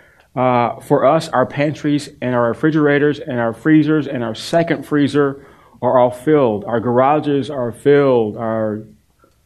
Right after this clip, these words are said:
closets are filled. And I'm not picking on us because I'm, you know, that's, that's, I'm thinking about my own life. But what that does is it prevents us from depending and trusting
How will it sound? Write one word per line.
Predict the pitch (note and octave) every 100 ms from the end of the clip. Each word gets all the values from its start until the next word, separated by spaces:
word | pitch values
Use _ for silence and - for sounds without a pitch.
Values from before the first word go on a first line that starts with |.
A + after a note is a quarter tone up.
| _ _ _
closets | - - D#3 C3 A2+ - - -
are | B2+ A#2+ A2
filled. | G#2 - C#3+ C3 G#2 F#2 - _ _ _ _ _ _
And | A#2
I'm | B2+ C3+
not | C#3 -
picking | - E3+ D3+
on | A2+ A2+ A2+
us | A#2 -
because | A#2+ A2
I'm, | A2+ A#2+ A#2 A#2 G#2 -
you | A2
know, | G#2 G2+
that's, | A#2 A2+ -
that's, | A#2+ - - G#2+
I'm | A2+ G#2+
thinking | G#2 B2+ A#2
about | G#2+ A2+
my | A2
own | A2+ A#2+ C#3 C3+ A#2
life. | - A2 G2 G2 G#2 - - - - - - _ _
But | B2 A#2
what | D3+
that | C3+ A#2+ B2
does | C#3+ C#3+ C3+
is | B2 A2+ -
it | A#2
prevents | - B2+ A#2+ D3 -
us | B2+ B2
from | - - A#2+
depending | A2 - - - D#3+ D#3 C3+
and | G#2+ A2
trusting | G#2+ - C3+ B2 - - A#2 A2 A2